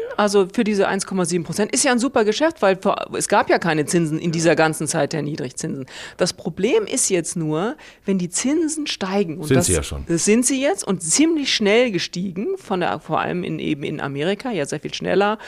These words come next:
Speaker 1: und sehr viel mehr als, äh, bei der E Z B, dann ist das Problem, dass diese Anleihen, die sie da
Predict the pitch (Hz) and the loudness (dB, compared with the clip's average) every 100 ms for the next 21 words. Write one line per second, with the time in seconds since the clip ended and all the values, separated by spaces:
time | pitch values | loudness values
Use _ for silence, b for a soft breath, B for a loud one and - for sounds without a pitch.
0 | B - 151 160 160 147 147 180 208 202 | B -6 0 0 -2 -6 -2 0 0 -2
1 | 151 147 - - 151 143 139 151 - 143 | -4 -6 -6 -8 -8 -6 -6 -4 -6 -6
2 | - 143 - 156 214 311 B B B - | -4 -6 -2 0 0 0 B B B 0
3 | 233 285 277 233 - 220 247 269 247 262 | 0 2 -2 -2 0 0 2 0 -2 -4
4 | B B - 202 - - 302 320 311 302 | B B -2 -2 -2 0 2 4 4 2
5 | 320 - _ - 254 349 226 160 156 156 | 0 -6 _ 0 4 4 4 2 0 -2
6 | 196 190 180 175 185 226 262 349 | -4 -4 0 2 4 4 2 0